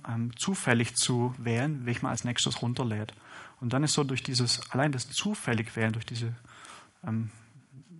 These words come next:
Stochastik, wo man damit reinbringt, ist es so, dass man automatisch eine Gleichverteilung kriegt. Und das führt wiederum dazu, dass nicht so eine Art,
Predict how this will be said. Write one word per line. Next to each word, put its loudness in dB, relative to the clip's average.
Stochastik, 4
wo -2
man 2
damit 0
reinbringt, -2
ist -2
es 4
so, 4
dass 2
man 4
automatisch 8
eine 0
Gleichverteilung 0
kriegt. -8
Und 0
das 4
führt 0
wiederum 2
dazu, 2
dass 2
nicht -2
so 0
eine 2
Art, 0